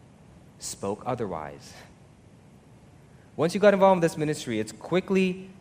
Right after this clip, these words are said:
clear that the people who are rewarded in this ministry, the people who are advanced in leadership positions in this ministry, weren't people who had the most Christ-like character, who had lives em-, worth emulating, but popular people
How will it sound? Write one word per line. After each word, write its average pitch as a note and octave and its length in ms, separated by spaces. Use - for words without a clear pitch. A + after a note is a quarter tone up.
clear G2+ 560
that B2 160
the C3 40
people D#3 340
who D3 120
are B2 220
rewarded C3+ 640
in A2+ 100
this G#2 160
ministry, F#2+ 560
the C#3+ 80
people D3+ 240
who D3+ 80
are C#3+ 120
advanced C3+ 500
in C#3+ 120
leadership C3+ 300
positions A#2 400
in G#2+ 80
this F#2+ 120
ministry, G#2 400
weren't G#3 260
people D3 360
who C#3 160
had B2+ 120
the C3 60
most A#2+ 300
Christ-like B2+ 720
character, B2+ 480
who C#3 140
had A2+ 200
lives B2 480
em-, B2+ 200
worth C#3 440
emulating, C#3 560
but D3+ 180
popular E3+ 460
people - 440